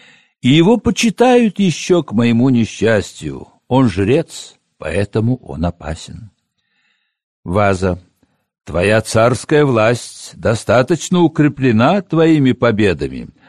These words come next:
а царь Агаг, твой блистательный пленник, может служить тебе здесь залогом верности своего народа, одинаково восхищённого и твоей победой,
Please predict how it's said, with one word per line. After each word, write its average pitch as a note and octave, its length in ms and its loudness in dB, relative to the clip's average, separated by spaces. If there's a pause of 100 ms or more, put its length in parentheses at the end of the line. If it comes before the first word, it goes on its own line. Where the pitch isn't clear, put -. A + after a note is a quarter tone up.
(140)
а F#2+ 140 -2
царь B2+ 520 0
Агаг, E2+ 840 -4
твой F#2 240 -6
блистательный G#2 840 -2
пленник, G3+ 680 -2 (340)
может A#2 440 0
служить E3 520 0
тебе F#3 280 2
здесь E3+ 300 0
залогом B2+ 640 0
верности F3 720 0
своего D#3 420 0
народа, D3+ 560 0 (440)
одинаково A2+ 760 0
восхищённого B2 1160 0 (220)
и A#2 160 0
твоей G#2 380 0
победой, C3+ 840 0